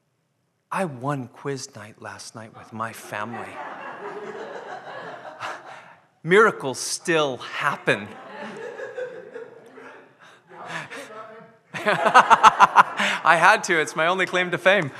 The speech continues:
Um, <laughs> but you, do you realize, like, there's so much that goes on? And, and this is you.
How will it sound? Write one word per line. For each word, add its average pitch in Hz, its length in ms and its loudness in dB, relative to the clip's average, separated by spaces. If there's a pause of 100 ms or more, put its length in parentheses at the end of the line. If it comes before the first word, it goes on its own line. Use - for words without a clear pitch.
(240)
Um, 156 360 10 (520)
<laughs> - 500 -18
but 190 200 0
you, 202 260 -14 (100)
do - 120 -4
you 240 80 -2
realize, 208 480 0
like, 175 160 -6
there's 185 260 -6
so 226 380 -2
much 208 280 -4
that 190 100 -10
goes 165 240 -8
on? 147 360 -8 (800)
And, 151 280 -8 (160)
and 160 360 -8
this 208 280 -2
is 160 280 -10
you. 156 440 -6